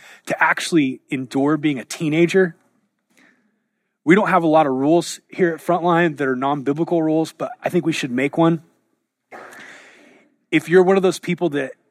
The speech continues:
gives teenagers the advice, "These are the best days of your life," you should shut up and never speak again to a teenager. Like, that's the most cruel thing you could say to a teenager.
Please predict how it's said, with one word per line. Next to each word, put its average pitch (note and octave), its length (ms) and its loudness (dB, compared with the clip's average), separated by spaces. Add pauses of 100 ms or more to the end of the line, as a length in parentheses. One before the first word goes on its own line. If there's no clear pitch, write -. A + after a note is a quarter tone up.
(140)
gives D3 260 0
teenagers D#3 580 -2
the C#3+ 120 0
advice, B2+ 560 -4 (280)
"These C4 220 0
are F3+ 60 0
the A#2 120 -4
best - 420 -4
days F3+ 240 0
of F3+ 140 0
your F3+ 120 4
life," C#3+ 480 -4 (1400)
you F3+ 180 0
should E3+ 220 -4
shut F#3+ 360 2
up D#3+ 180 0
and C#3 100 -4
never C#3+ 220 0
speak - 340 -6
again C#3+ 240 -2
to C3 140 -2
a B2+ 40 2
teenager. A#2+ 540 -2 (1500)
Like, G#3+ 140 2
that's A#3 200 4
the C4+ 100 4
most A3+ 280 2
cruel B3 460 2
thing A3+ 220 0
you G3 120 -2
could G3 120 -4
say G#3 180 2
to G3 100 6
a F3 60 4
teenager. F3 460 2